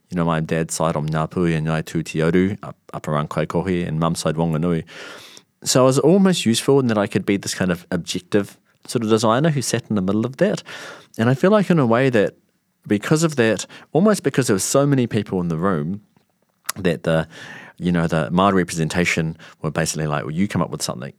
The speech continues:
and we'll, what's, what's important to all of us collectively is that there's visually something Māori there instead of not there." So I feel like I got a little bit of rein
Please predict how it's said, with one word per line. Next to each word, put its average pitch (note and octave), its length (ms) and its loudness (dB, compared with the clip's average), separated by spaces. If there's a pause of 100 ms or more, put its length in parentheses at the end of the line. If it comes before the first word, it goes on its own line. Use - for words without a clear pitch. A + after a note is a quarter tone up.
and D2+ 200 -6
we'll, D2+ 340 -4 (280)
what's, F#2 300 0 (220)
what's G2+ 220 2
important G2 380 2
to - 80 -4
all B2+ 300 2
of F#2 80 2
us E2+ 140 -2
collectively E2+ 680 -4 (300)
is D#2 100 -4
that E2 160 0
there's D#2 160 -2
visually E2+ 400 2
something D#2 340 -4
Māori D#2 360 -2
there D#2 140 -4
instead D2 280 -8
of - 140 -10
not D2 300 -8
there." C#2 220 -8 (800)
So - 100 2
I G2+ 60 4
feel C3 120 2
like A#2+ 100 2
I - 20 -2
got A2 100 4
a G2+ 80 4
little A2 120 4
bit G2 120 2
of F2 100 0
rein F2+ 420 2